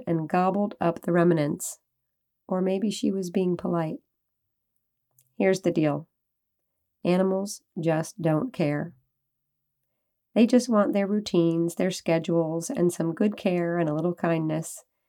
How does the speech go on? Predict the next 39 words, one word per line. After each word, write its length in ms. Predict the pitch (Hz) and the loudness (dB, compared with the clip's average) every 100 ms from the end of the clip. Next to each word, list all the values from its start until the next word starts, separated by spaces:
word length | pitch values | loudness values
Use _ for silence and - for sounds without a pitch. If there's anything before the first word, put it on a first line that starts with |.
| _ _ _ | _ _ _
Doesn't 300 | - 180 185 | 0 0 0
matter 300 | 180 180 180 | 0 2 2
if 140 | 175 - | 0 0
you 80 | |
remember 320 | 175 175 170 170 | 2 2 2 2
their 140 | 160 | 0
birthdays 600 | 156 175 175 190 185 185 | 4 2 4 -2 -2 -2
or 120 | 175 | -2
find 280 | 170 170 170 | 0 0 0
the 60 | 165 | 0
right 220 | 165 165 | -2 -4
Christmas 380 | - - 180 165 | -4 -4 -4 -6
present. 460 | - 175 - - - _ _ _ _ _ - | -4 -2 -2 -6 -12 _ _ _ _ _ -6
A 40 | |
little 120 | 175 | -2
scratch 400 | 175 - 170 175 | -4 0 2 2
behind 320 | - 180 185 185 | -2 0 2 2
the 200 | 180 170 | 2 2
ears 340 | 165 165 170 | 2 2 -4
and 160 | - 165 | -4 -2
a 60 | |
hug 320 | 160 160 156 | -2 -2 -2
are 120 | 156 - | -4 -2
all 160 | 156 | -2
they 140 | 156 160 | -2 -2
need. 400 | 160 147 147 160 _ _ _ _ _ _ - | -2 -2 -4 -8 _ _ _ _ _ _ 2
And 180 | 175 | 4
really, 400 | 180 208 190 175 | 6 6 6 4
while 300 | 165 170 170 | 4 2 2
they 120 | 170 170 | 2 0
appreciate 680 | 170 190 185 - 180 175 | 0 -4 -4 -2 -2 0
that, 320 | 175 165 160 - _ _ _ _ | 2 2 0 -10 _ _ _ _
Murphy 320 | 180 190 190 190 | 0 0 2 2
needs 260 | 180 175 | 4 2
his 180 | 196 165 | -2 0
barn 360 | 160 165 165 175 | 4 4 4 2
shelter, 560 | 170 156 - 165 196 - _ _ | 2 0 0 -4 -4 -10 _ _
so 360 | - - 165 | -12 0 0
rudimentary, 880 | 160 160 156 156 156 156 - 147 170 | 2 0 0 0 -2 -2 -2 -2 -4